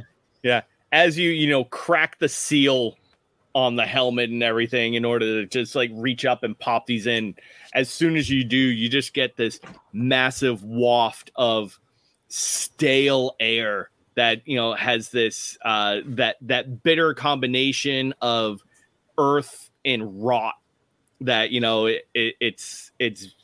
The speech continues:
it's base and ac-, and acid all in one shot. And you're, you're insanely, probably insanely thankful that your filtration system gets rid of that fairly quickly once you <laughs> reseal your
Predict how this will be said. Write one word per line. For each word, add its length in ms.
it's 220
base 400
and 160
ac-, 320
and 220
acid 560
all 460
in 280
one 320
shot. 480
And 640
you're, 460
you're 300
insanely, 680
probably 400
insanely 580
thankful 800
that 200
your 220
filtration 680
system 640
gets 240
rid 240
of 140
that 260
fairly 300
quickly 440
once 280
you 100
<laughs> 120
reseal 500
your 300